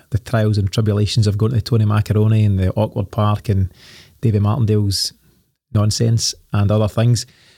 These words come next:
I think that'll be a far tighter game. Um, I, I think we'll win,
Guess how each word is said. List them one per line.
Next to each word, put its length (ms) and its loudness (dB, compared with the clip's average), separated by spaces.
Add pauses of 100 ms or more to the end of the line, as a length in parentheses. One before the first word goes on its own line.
(500)
I 120 -2
think 140 -2
that'll 160 -4
be 60 0
a 40 -2
far 240 -2
tighter 300 -2
game. 320 0 (280)
Um, 560 2
I, 180 -8 (460)
I 160 -2
think 240 -4
we'll 140 -2
win, 260 -2